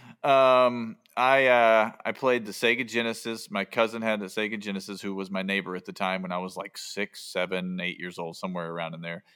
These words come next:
And they had one of the N H L games, and, uh, and, uh, I think it was ninety-eight or something, ninety-seven, something like that. And I was like, "Man, this is awesome. I need to play this game more often."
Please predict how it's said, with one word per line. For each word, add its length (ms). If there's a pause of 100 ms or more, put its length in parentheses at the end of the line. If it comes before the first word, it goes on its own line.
(200)
And 120
they 120
had 260
one 140
of 60
the 100
N 80
H 220
L 140
games, 500 (480)
and, 340
uh, 380 (480)
and, 180
uh, 420 (840)
I 60
think 120
it 40
was 100
ninety-eight 720
or 80
something, 240
ninety-seven, 400
something 220
like 160
that. 240
And 100
I 60
was 140
like, 160
"Man, 220
this 120
is 100
awesome. 300
I 40
need 100
to 60
play 160
this 160
game 160
more 180
often." 320